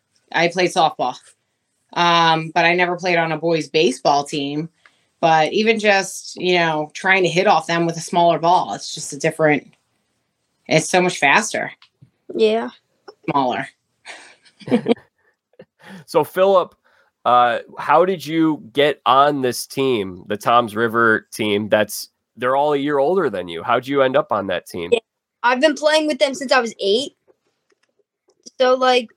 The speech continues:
Speaker 2: right from when I was eight, I had, like, the talent to go on to the older teams where there's, like, more competition. So I started there, and me and my,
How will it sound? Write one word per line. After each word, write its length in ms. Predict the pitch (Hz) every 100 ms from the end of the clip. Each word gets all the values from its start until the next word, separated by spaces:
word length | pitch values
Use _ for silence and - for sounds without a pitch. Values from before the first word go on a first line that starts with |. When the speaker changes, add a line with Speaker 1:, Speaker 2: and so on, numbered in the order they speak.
| -
Speaker 2:
right 340 | - 254 285 -
from 180 | 285 262
when 140 | 254
I 100 | 254
was 160 | 254 -
eight, 360 | - 220 262 254 -
I 180 | 226
had, 260 | 233 254 220
like, 240 | 226 208 - -
the 160 | 226 208
talent 520 | - 220 233 226 -
to 100 | 247
go 260 | 214 220 220
on 220 | 220 220
to 160 | 233
the 180 | 214 202
older 380 | - 208 220 220
teams 580 | - 220 226 254 - - _ _ _ _ _ -
where 340 | 208 226 220
there's, 180 | 220 220
like, 160 | 208 220
more 180 | 226
competition. 840 | 226 226 220 214 214 214 262 269 285 - - _ _ _ _ _ _ _ _ _ -
So 400 | 254 254 247 -
I 240 | 233 254 233
started 500 | - - 269 254 220
there, 240 | 240 240
and 160 | 220 220
me 160 | 240
and 80 | 240
my, 260 | 226 220